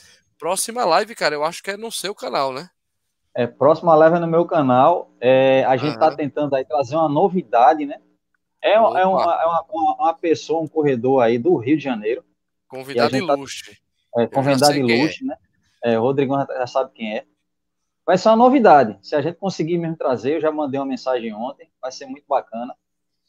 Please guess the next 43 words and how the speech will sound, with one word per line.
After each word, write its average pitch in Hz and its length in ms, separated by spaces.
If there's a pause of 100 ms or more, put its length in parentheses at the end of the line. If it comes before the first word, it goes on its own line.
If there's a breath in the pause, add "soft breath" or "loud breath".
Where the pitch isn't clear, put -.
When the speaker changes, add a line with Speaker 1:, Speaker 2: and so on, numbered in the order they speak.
(240)
Speaker 2:
E, 127 340 (280)
e 113 40
vai 147 180
servir 190 360
até 208 240
de 480 80
exemplo 220 440
pra 247 180
muito 208 380
marmanjo, 175 640
né? 175 200 (280)
Tanto 190 580
Speaker 1:
É. 104 360
Speaker 2:
o - 20
marmanjo 156 340
que 175 60
a - 20
gente 175 80
fala, 180 220
tanto 165 240
masculino 151 420
como 135 160
feminino, 269 380
né? 320 60 (680)
Speaker 1:
Aham. 110 220
Speaker 2:
É... 117 360 (840)
se - 240
acontecer, 240 520
vai 214 80
ser, 208 220
vai, 208 460
vai 214 120
ser 220 100
algo 214 140
que, 233 80
assim, 165 280
vai 175 140
mexer 196 280
com - 100
muita 180 260
gente, 147 280
vai, 156 280
vai... 139 320